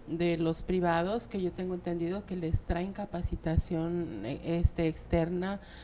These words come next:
eh, muy importante y, eh, nosotros, eh, incluso, eh, nos han invitado y, y tienen otras cosas que se complementa con las, con las instituciones. Entonces, este, pues yo creo que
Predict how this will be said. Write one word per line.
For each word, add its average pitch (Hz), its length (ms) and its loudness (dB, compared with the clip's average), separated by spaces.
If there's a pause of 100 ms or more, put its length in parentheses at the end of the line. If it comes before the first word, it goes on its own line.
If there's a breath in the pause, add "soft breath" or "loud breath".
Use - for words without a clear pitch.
(160 loud breath)
eh, 160 460 0 (400)
muy 180 480 0
importante 180 960 0
y, 175 420 0
eh, - 560 -4
nosotros, 180 600 -2
eh, 180 140 2
incluso, 180 500 2 (380 loud breath)
eh, 170 400 4
nos 170 340 6
han 185 160 6
invitado 180 920 4
y, 170 440 -6
y 185 240 -2
tienen 233 260 2
otras 240 360 -2
cosas 190 440 2
que 170 340 2
se 170 140 2
complementa 180 880 2
con 165 220 2
las, - 360 0 (400 loud breath)
con 175 160 8
las 170 180 10
instituciones. 180 960 2 (720 loud breath)
Entonces, 175 600 4
este, 170 320 2
pues 190 240 2
yo 220 120 0
creo 233 220 -6
que 196 500 -8